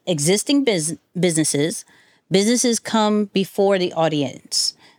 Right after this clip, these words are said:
Sounds like the Rubin situation, but we'll, we'll talk about that. Founder-led brands, uh, able to invest into content teams from the business revenue, A K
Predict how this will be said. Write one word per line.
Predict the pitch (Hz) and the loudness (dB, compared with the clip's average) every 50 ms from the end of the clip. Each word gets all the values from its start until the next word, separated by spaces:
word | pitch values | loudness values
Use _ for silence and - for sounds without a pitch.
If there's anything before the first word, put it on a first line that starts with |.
| _ _ | _ _
Sounds | _ - - - 147 139 147 143 | _ -6 -2 0 2 2 2 2
like | 147 139 - - | 0 -2 -2 -2
the | 147 131 131 - _ _ _ _ _ _ | -4 -4 -4 -8 _ _ _ _ _ _
Rubin | 156 156 156 143 147 135 131 127 | -2 -2 0 0 0 0 0 -2
situation, | - - 151 131 - - 131 131 123 117 - - 120 - - | -2 -2 -4 -4 -4 -4 -4 -6 -6 -8 -8 -10 -10 -10 -10
but | - - - 147 | -10 -10 -8 -6
we'll, | 143 135 | -4 -4
we'll | 127 135 131 127 | -2 -2 -4 -4
talk | - - 151 131 - - | -4 -4 -4 -4 -2 -4
about | 131 131 - | -4 -4 -2
that. | - 139 165 214 - _ _ - - - - - _ | 0 0 0 -2 -4 _ _ -20 -20 -20 -20 -20 _
Founder-led | _ - - 240 247 262 269 294 277 240 233 233 226 226 | _ -2 0 2 2 2 2 2 2 2 0 0 0 0
brands, | 214 202 185 180 170 180 202 220 - - - - _ _ _ _ _ _ _ _ _ | 0 0 0 2 0 0 0 -2 -2 -4 -4 -6 _ _ _ _ _ _ _ _ _
uh, | 180 175 - - _ | 0 0 0 0 _
able | 214 226 233 247 285 277 | 0 0 2 2 0 -2
to | 233 - 277 247 | 0 0 0 0
invest | 240 233 196 220 214 214 - - - - | 0 0 2 2 0 0 -2 -4 -4 -2
into | 254 269 277 262 247 - - 220 | 0 2 2 0 0 -2 -2 -4
content | - - 214 214 202 196 185 - - 185 165 - - | -2 -2 0 0 2 0 0 0 -2 -2 -2 -2 -2
teams | - - 180 175 175 170 170 170 160 - - - - - - _ _ _ _ | -2 0 0 0 0 0 0 0 -2 -4 -8 -12 -16 -20 -20 _ _ _ _
from | - - 214 202 190 185 | -2 0 2 2 4 2
the | 170 165 | 2 0
business | 151 147 196 226 226 208 170 156 - - | 0 0 0 0 2 0 -2 -2 0 0
revenue, | 151 147 135 143 135 139 139 151 170 175 - _ - | 0 0 0 0 0 0 0 0 -2 -4 -8 _ -4
A | 143 147 139 | -4 -4 -2
K | - 165 147 | 0 -2 -2